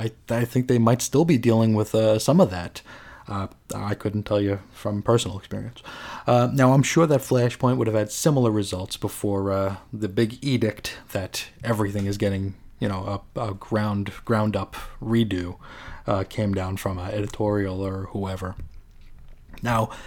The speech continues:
the mystery we get here is pretty well crafted, and it manages to touch on some very uncomfortable situations for Barry.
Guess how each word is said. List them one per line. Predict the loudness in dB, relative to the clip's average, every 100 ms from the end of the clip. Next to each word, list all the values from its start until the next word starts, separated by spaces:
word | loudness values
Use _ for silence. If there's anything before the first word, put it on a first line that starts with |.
| -20 -2
the | 2
mystery | 2 2 4 4
we | 2
get | 0 -4
here | -2 0
is | 0
pretty | 2 2
well | 4 2
crafted, | 2 -6 -6 -8 -6 -4
and | -4
it | 0
manages | 2 4 4 2 0
to | 0
touch | 2 0 2
on | 2 4
some | 2 2
very | 2 4 4 2
uncomfortable | 0 -2 0 -4 -4 -2 -2
situations | -2 0 2 0 0 -4
for | -4 -4
Barry. | -2 0 -2 -4